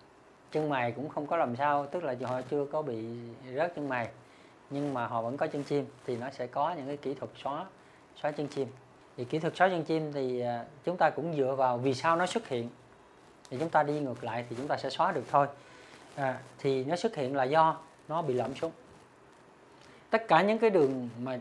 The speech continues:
đường rãnh ở trên gương mặt của mình mà nó xuất hiện là lý do nó bị lõm xuống, nó bị một cái chỗ hằn xuống. Như vậy thì chúng ta đơn giản là chúng ta sẽ làm nâng nó lên, làm đầy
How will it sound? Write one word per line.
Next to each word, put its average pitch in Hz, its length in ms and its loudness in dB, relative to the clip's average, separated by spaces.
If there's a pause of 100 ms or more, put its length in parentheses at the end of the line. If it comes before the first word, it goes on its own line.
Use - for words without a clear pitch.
(140)
đường 131 280 2
rãnh 147 400 4
ở 160 80 0
trên 165 220 2
gương 156 180 0
mặt 123 180 2
của 139 80 -4
mình 147 220 -2 (360)
mà 131 200 -2
nó 135 220 0
xuất 208 220 -4
hiện 123 260 -6
là 113 220 0 (160)
lý 175 120 -2
do 147 240 -2
nó 139 140 -6
bị 123 100 -4
lõm 117 320 -8
xuống, 180 200 -10 (200)
nó 151 80 -8
bị 117 140 -8 (680)
một 110 140 -10
cái 147 160 -4
chỗ 123 240 -2
hằn 117 140 -10 (100)
xuống. 139 140 -6 (720)
Như 147 100 -2
vậy 131 180 0
thì 120 140 -2
chúng 156 120 -6
ta 147 260 0 (100)
đơn 139 220 -2
giản 117 200 -6
là 127 80 -6
chúng 135 200 -10
ta 127 180 -2 (140)
sẽ 117 120 -8
làm 113 180 -6 (400)
nâng 127 220 -8
nó 127 80 -8
lên, 127 180 -8 (840)
làm 117 120 -6
đầy 107 180 -6